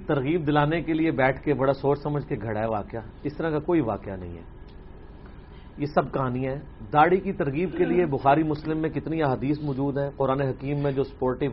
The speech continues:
آیت ہے، سورہ نساء آیت نمبر ون نائنٹین، وَلَآمُرَنَّهُمْ فَلَيُغَيِّرُنَّ خَلْقَ اللَّهِ، میں لوگوں کو ابھاروں گا کہ اے اللہ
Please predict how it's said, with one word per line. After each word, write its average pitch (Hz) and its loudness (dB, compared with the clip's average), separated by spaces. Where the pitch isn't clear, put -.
آیت 143 0
ہے، 101 -4
سورہ 147 0
نساء 143 2
آیت 135 6
نمبر 135 0
ون 131 0
نائنٹین، 123 0
وَلَآمُرَنَّهُمْ 151 4
فَلَيُغَيِّرُنَّ 135 2
خَلْقَ 127 0
اللَّهِ، 110 0
میں 151 4
لوگوں 139 4
کو 151 6
ابھاروں 131 4
گا 143 6
کہ 147 -2
اے 135 0
اللہ 135 4